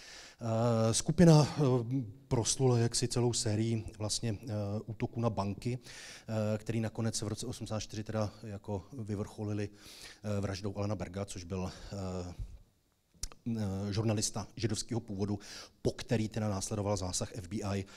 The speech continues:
eh, při kterým právě Robert J. Matthews přišel o život a zbytek té organizace skončil ve vězení prostě na doživotí. Eh, nicméně je to organizace, která vlastně jako jedna z prvních,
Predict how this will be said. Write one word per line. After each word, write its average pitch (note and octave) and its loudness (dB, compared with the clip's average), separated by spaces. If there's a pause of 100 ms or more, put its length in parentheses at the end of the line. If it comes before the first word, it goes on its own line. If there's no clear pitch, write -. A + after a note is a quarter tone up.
(400)
eh, F#2+ 0
při - -4
kterým G#2 0
právě G2 0
Robert F#2 -2
J. G2 4
Matthews G2+ -2
přišel G#2 -6
o G2 -4
život F#2+ -4
a G#2+ -6
zbytek G2 -6
té G#2+ -6
organizace F#2 -6
skončil - -6
ve F#2+ -6
vězení F#2 -8
prostě - -10
na F#2+ -4
doživotí. F#2+ -8
Eh, G2 -4
nicméně G#2+ -2
je G#2 -4
to G#2+ -8
organizace, G2+ -4
která G2+ -2
vlastně F#2 -4
jako F#2+ -4
jedna G2+ -2
z - -6
prvních, G2 -6